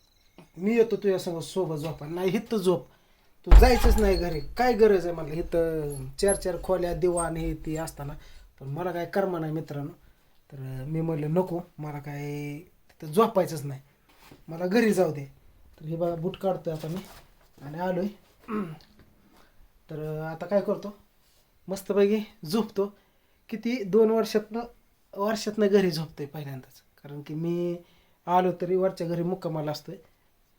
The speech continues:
अ, प्रियंका, मी, आम्ही पण आलतो तेव्हा वरच होतो, पण आज तुम्हाला सांगतो, मला निवांत झोपायचं आहे. मी सकाळ लेट उठत असतोय,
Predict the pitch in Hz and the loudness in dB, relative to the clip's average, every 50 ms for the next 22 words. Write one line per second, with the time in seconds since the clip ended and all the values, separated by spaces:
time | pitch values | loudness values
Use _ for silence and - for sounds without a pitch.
0 | _ _ _ _ _ - - 165 147 147 147 147 147 143 139 - - 196 208 202 | _ _ _ _ _ -16 -12 -10 -8 -8 -8 -6 -8 -8 -8 -6 0 2 4 4
1 | 190 175 180 - 175 175 175 175 175 175 175 175 170 170 175 165 160 - 170 170 | 4 2 0 0 0 0 0 0 0 0 -2 -2 -2 -2 -2 -4 -4 -6 -6 -4
2 | 175 165 156 - 165 160 165 160 160 165 175 175 170 165 - 151 - 170 202 - | -4 -4 -6 -6 -8 -6 -6 -4 0 2 2 2 0 -2 -6 -10 -12 -12 -14 -14
3 | _ _ _ _ _ _ _ _ _ - 156 147 147 156 165 175 156 151 - - | _ _ _ _ _ _ _ _ _ -16 -14 -10 -8 -6 -6 -6 -6 -6 -8 -8
4 | 170 165 170 160 147 - 156 143 - 151 156 190 _ _ _ _ _ _ _ _ | -8 -6 -6 -8 -8 -10 -12 -12 -12 -12 -14 -14 _ _ _ _ _ _ _ _
5 | _ _ _ _ _ _ _ - - 139 135 151 160 175 190 196 196 185 170 180 | _ _ _ _ _ _ _ -18 -14 -12 -8 -2 0 2 4 4 4 4 2 0
6 | 170 165 180 175 - 165 151 139 160 175 180 - _ _ _ - - - _ _ | -2 -2 -2 -4 -4 -6 -8 -8 -8 -10 -10 -12 _ _ _ -20 -20 -20 _ _
7 | _ - 135 139 143 - - 180 175 - 175 170 170 165 165 165 160 156 151 170 | _ -16 -12 -10 -8 -6 -6 -6 -4 -4 -2 -2 -2 -2 -2 -4 -4 -2 2 4
8 | 170 180 180 180 185 185 185 175 170 165 156 147 - - 160 | 4 4 4 4 0 0 2 0 0 -2 -2 -6 -8 -12 -14